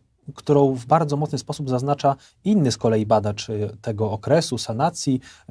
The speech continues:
y, pan Tomasz Ciołkowski, który, mm, y, w swoich pracach dotyczących właśnie Józefa Piłsudskiego oraz sanacji, y, jedną z głównych tez tych prac jest właśnie ukazanie, że,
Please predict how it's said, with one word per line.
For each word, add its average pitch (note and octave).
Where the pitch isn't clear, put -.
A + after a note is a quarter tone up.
y, G#2+
pan A#2
Tomasz D3+
Ciołkowski, D#3+
który, A#2+
mm, B2
y, A2+
w -
swoich B2
pracach D3+
dotyczących A2
właśnie A2
Józefa A#2+
Piłsudskiego B2
oraz A2+
sanacji, D#3+
y, B2
jedną C3+
z A#2+
głównych D#3+
tez F3+
tych -
prac D#3+
jest C3
właśnie C#3
ukazanie, D3
że, C#3+